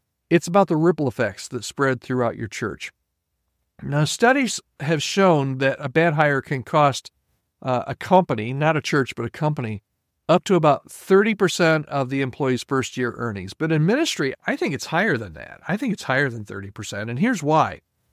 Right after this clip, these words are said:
A bad hire at a church sets in motion a series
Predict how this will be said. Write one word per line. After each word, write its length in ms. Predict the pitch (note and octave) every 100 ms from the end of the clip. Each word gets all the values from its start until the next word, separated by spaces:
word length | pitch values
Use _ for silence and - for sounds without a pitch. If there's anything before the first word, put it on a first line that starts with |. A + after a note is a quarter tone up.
| _ _
A 100 | C#3 B2
bad 320 | F3+ F#3+ A#3+
hire 540 | F#3+ - F3+ E3+ F3 D#3
at 160 | C3
a 60 | A#2
church 640 | - - E3 A2 F#2+ - - _ _ _ _ _ _ _ _
sets 640 | - - G3 G#3 - - _ _ _
in 240 | E3 F3+ D#3+
motion 580 | D3+ D3 - C#3 B2+ - -
a 120 | C3
series 1080 | - - - F#3 G3+ F3+ B2+ G2 F2+ -